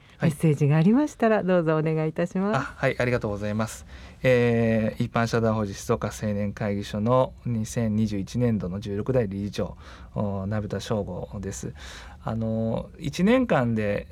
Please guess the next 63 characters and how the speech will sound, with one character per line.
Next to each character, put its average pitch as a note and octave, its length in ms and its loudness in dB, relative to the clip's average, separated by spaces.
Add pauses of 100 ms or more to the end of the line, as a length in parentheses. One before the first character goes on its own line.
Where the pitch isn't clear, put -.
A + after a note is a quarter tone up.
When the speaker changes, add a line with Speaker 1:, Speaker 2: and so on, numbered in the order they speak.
Speaker 1:
え G#2+ 220 0
ー、 - 20 -4
ジ G#2+ 100 -2
ェ A2 60 2
ー A2 40 0
シ - 180 -6
ー F#2+ 120 -6
と - 140 -16 (440)
い A2 80 2
う G#2 40 0
の G2 140 -2
は、 F2+ 280 -8
あ F#2+ 680 -8 (180)
ー、 A2 60 -4
役 G#2+ 220 -8
が G#2 120 -2
全 G2+ 240 -2
部 F#2 200 -8 (400)
変 G2+ 80 -2
わ G#2 80 0
る G#2 140 -2
団 G2+ 200 -2
体 G2+ 200 -2
で、 G2 80 -4
私 C3+ 300 0
も、 D#3+ 440 4
お、 A2+ 240 -2
今 - 140 -6
年 B2+ 220 -2
の A#2+ 80 0
十 C3 160 2
二 F#3 80 4
月 D3 380 0 (200)
ま C3 100 2
で A2 100 0
し - 120 -10
か、 G2 160 -2
J-、 G2+ 240 -2 (260)
あ A2 140 2
の、 G2+ 160 -2
理 G2+ 100 -4
事 C#3 140 2
長 A2 140 2
が - 180 -14 (440)
で G2+ 120 -2
き G#2+ 80 0
ま A2 100 4
せ G#2 140 -4
ん。 - 160 -8
な D#3+ 100 4
の D3+ 80 6
で、 B2+ 140 4
一 A#2 180 0
年 E3+ 200 4
間 A2 280 2
全 B2 260 2
身 D3+ 200 4
全 C#3+ 260 4
霊 C#3+ 160 4
を C#3+ 80 2
か C#3+ 160 -2
け A2+ 140 0
て、 - 320 -6